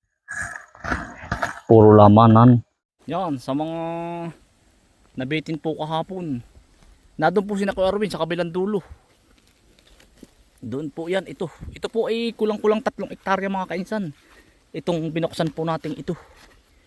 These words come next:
Ito po ay tatam na natin ng, ah, malawakan na nga naman tayo, mga kainsan.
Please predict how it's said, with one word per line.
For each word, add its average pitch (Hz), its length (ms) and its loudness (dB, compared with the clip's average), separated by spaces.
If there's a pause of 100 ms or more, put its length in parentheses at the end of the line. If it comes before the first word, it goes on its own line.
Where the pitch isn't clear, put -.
(240)
Ito 175 160 -2
po 180 160 -2
ay 185 80 -2
tatam 185 320 -2
na 180 120 -6
natin 175 360 -4
ng, 175 100 -4 (1500)
ah, 139 720 -4 (320)
malawakan 175 460 0
na 190 100 -4
nga 190 160 -4
naman 185 160 -8
tayo, 185 220 -2
mga 180 180 -6
kainsan. 185 400 -8